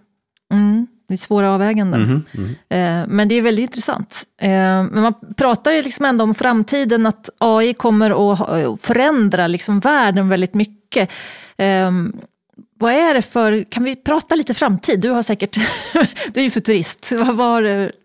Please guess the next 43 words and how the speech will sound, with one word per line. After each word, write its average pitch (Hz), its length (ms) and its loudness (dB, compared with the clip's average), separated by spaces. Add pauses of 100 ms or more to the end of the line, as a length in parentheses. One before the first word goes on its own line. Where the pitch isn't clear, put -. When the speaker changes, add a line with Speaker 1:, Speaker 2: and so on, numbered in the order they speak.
(680)
Speaker 1:
vad, 226 260 0
vad 254 120 2
är 254 60 0
på 254 100 -2
gång? 285 360 0
Speaker 2:
Vad 147 200 4
har 151 80 6
vi 143 100 4
Speaker 1:
Vad 139 80 0
är - 100 2
Speaker 2:
för 220 80 -4
tidsperspektiv 113 840 -2 (160)
då 82 100 -2
på 95 80 -2
det? 90 220 -4 (500)
Speaker 1:
<laughs> - 360 -4
Ja, 180 500 0
närmsta, 247 640 0 (300)
kan 220 100 -4
vi 226 60 0
säga 294 380 2 (580)
tio 285 240 2
åren 175 280 -2
då? - 120 -6 (300)
Inte 202 260 -6
så 262 180 -6
långt. - 160 -6
Speaker 2:
Eh, - 280 -10
närmsta 156 420 4
tio 151 300 2
åren 104 400 2
Speaker 1:
Vad 220 80 -6
händer? 226 200 -4 (280)
Speaker 2:
så - 200 -2
är 131 40 4
det 123 60 6
Speaker 1:
Mm. 123 120 2
Speaker 2:
väl 127 120 2
tydligt 123 680 0
att 127 160 2
vi 123 60 0
kommer 120 260 0
få 117 680 2